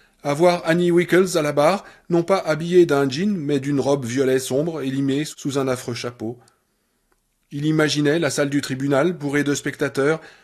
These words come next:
un juge chauve et portant des lunettes.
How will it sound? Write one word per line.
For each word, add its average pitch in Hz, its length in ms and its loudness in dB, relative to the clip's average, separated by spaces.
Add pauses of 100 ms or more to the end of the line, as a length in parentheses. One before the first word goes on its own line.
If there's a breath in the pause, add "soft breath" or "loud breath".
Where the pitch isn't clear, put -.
(120)
un 160 220 2
juge 180 360 0
chauve 214 500 2
et 156 200 0
portant 147 360 -6
des 131 100 -6
lunettes. 131 440 -4